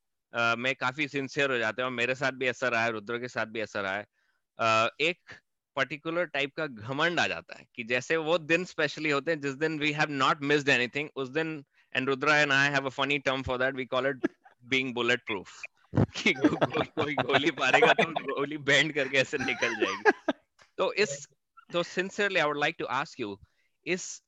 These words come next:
माइंडसेट, इस घमंड से बचें कैसे so that we remain grounded, हम जमीन पे ही रहें?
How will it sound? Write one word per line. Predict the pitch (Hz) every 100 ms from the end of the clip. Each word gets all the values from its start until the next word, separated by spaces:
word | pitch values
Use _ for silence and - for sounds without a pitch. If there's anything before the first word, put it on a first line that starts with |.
| -
माइंडसेट, | 127 127 165 160 165 110 107
इस | 113
घमंड | 104 123 139 156
से | - 165
बचें | 107 110 113 156 143
कैसे | 123 - 175
so | -
that | 151 143
we | 143 131
remain | 117 120 127
grounded, | 123 104 95 87 78 - _
हम | 104 98
जमीन | 104 110 110
पे | 110
ही | 90
रहें? | 58